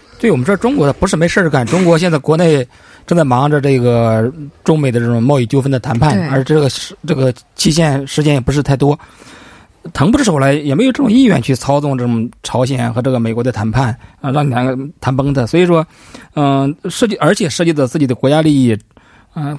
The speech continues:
Speaker 1: 别的国家说什么只能当那个参考，所以最终的决定还是在，啊，这个朝鲜。而且在这个中美经贸谈判，现在这个气氛还是不错的，所以说中国也不会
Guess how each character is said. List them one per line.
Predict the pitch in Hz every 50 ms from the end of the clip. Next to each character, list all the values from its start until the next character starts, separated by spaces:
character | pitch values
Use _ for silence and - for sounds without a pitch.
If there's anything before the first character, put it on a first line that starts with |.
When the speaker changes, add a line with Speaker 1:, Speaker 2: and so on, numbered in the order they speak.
| - _
Speaker 1:
别 | 170 151 175
的 | 214 -
国 | - - 170
家 | 156
说 | 139 - 170 151
什 | 131 135
么 | 135 127
只 | 117 - 120
能 | 117 127 143 156
当 | 160 147
那 | 147
个 | 139 127
参 | - - 135 139
考， | 131 - 110 101 - - 123 - -
所 | - - 151
以 | 156 135
最 | - _ - 202
终 | 196 233
的 | 196 143
决 | - 127
定 | 120 131 120
还 | - 110
是 | 143 185
在， | 208 175 135 107 - - - - - -
啊， | - 120 113
这 | 120
个 | 117 110
朝 | - - 127 170
鲜。 | 196 165 117 104 170 -
而 | 135 165 214
且 | 226 190
在 | 185 196
这 | 185 160
个 | 147
中 | 123 - 190 208
美 | 196 151 131 120
经 | - - 156
贸 | 147 131
谈 | 120 - 117 120
判， | 123 139
现 | 131 151
在 | 147 151 135 127 127
这 | - 139
个 | 127 123
气 | - - - 233
氛 | 196 - 175
还 | 135 131
是 | 139 151
不 | 156
错 | - - 180 156
的， | 127 113 - - - - - - - _
所 | - 165
以 | 196
说 | 208 220
中 | 208 262 269 285
国 | 262 180
也 | 147 117
不 | 104 - 123 151 175
会 | - 339 302 170